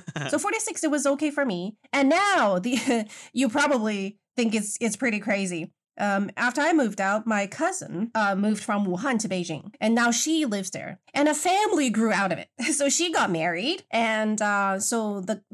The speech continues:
Speaker 2: you know, they lived in the apartment,
Speaker 1: <laughs>
Speaker 2: which is great for two people. And then when, after they had a kid,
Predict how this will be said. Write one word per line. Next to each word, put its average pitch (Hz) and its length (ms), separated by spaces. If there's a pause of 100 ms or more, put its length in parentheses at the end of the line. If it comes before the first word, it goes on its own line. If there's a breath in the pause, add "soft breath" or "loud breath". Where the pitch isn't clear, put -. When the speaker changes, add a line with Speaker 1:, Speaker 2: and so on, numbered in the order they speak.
(120)
Speaker 2:
you 240 160
know, 208 340
they 220 300
lived 214 260
in 196 80
the 190 100
apartment, 196 640
Speaker 1:
<laughs> 269 60
Speaker 2:
which 330 220
is - 160
great 262 340
for 262 80
two 226 160
people. 185 400 (300)
And 294 100
then 311 140
when, 302 180
after 277 300
they 269 120
had 277 180
a 262 60
kid, 311 320